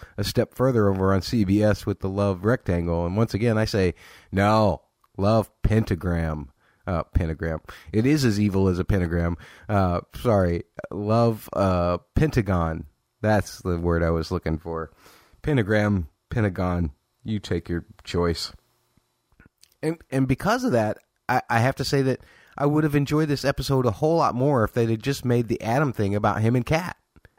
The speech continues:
That was perfect. That was compelling. That was fantastic stuff. The, the one thing that almost, and, and I emphasize the word almost, made everything okay was Kara's conversations with Alex at the beginning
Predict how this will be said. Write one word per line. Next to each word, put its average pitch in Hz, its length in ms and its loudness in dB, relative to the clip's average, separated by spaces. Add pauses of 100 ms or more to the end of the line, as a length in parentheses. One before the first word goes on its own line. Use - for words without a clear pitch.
(100)
That 170 240 0 (300)
was 135 320 0 (400)
perfect. - 680 -2
That - 220 0
was 156 160 2
compelling. 156 640 0 (100)
That 147 160 0
was 135 160 2
fantastic 147 720 0
stuff. - 500 -4 (880)
The, 131 240 0
the 131 140 -2
one 165 240 0
thing 170 200 2
that 123 200 0 (160)
almost, 120 600 -2 (140)
and, 110 260 -2
and 113 220 0
I 113 120 2
emphasize 123 600 0
the 117 100 0
word 104 220 4 (260)
almost, 139 840 0 (420)
made 120 320 -2
everything 110 380 0
okay 104 420 0
was 104 320 0
Kara's 120 500 0
conversations 110 840 -2
with 104 160 0
Alex 104 360 4
at 101 80 -4
the 98 80 -2
beginning 98 560 0